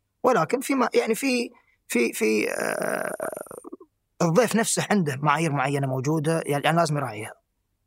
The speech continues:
أمانة الب-، اللي برجع أقول لك بشكل عام، بشكل عام الكل جاء،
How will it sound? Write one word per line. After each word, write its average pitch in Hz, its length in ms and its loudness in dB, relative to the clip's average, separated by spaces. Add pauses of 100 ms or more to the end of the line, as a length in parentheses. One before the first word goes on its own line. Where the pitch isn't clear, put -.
(220)
أمانة 196 360 4
الب-، 175 200 2
اللي 165 160 2
برجع 160 240 2
أقول 117 220 -6
لك - 240 -20 (580)
بشكل 165 380 2
عام، 175 300 0 (400)
بشكل 151 360 0
عام 113 180 -8 (800)
الكل 147 480 0 (420)
جاء، 147 280 -2